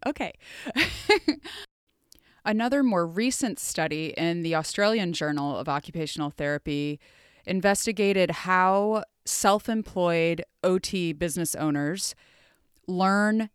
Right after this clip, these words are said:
business management. How do they learn to run their businesses? And one of the things they found, specifically, a qu-, I'll just read it. It's a quote.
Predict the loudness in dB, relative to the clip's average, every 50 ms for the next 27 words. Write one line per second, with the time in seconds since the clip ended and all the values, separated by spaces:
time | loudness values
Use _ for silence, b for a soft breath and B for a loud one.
0 | _ _ _ 0 2 2 2 0 -2 0 0 0 2 2 2 0 0 -2 -6 -6
1 | -8 -10 -16 -16 -4 0 2 4 4 2 2 0 0 2 2 2 2 2 0 0
2 | 0 0 -2 -4 -4 -6 -4 -2 0 0 0 0 -2 -2 0 0 -2 -2 -2 -4
3 | -6 -8 -8 -10 -10 -10 -12 -12 -14 -14 B B B B B B B B B -6
4 | -2 0 2 2 2 2 2 0 0 0 -2 -4 -4 -2 -2 -2 -2 -2 -2 0
5 | 2 4 4 4 4 4 2 2 0 0 -2 -4 -8 _ _ _ _ -6 -6 -4
6 | -4 -4 -2 0 0 0 0 0 0 0 2 2 2 2 0 -4 -4 -2 0 2
7 | 2 2 2 0 -2 -2 0 0 0 0 -2 -4 -4 -6 -8 -6 -2 -2 -2 -2
8 | -2 B